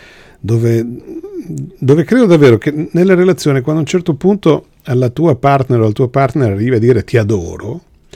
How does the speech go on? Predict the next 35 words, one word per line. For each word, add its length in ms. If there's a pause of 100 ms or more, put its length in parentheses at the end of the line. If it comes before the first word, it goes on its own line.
(120)
hai 100
superato 500
tutte 240
le 100
barriere. 640 (880)
E 100
guarda 200
che 100
ho 120
preso 280
questo, 1300 (180)
questo 300
aggettivo, 840 (220)
eh, 680
non 180
a 60
caso, 400
perché 260
tra 120
un 120
istante 480
ascolteremo 520
un 120
pezzo 320
musicale 560
che 240
si 180
intitola 540 (400)
proprio 320
così, 360 (520)
e, 580
e 140
parla 360
di, 360
eh, 440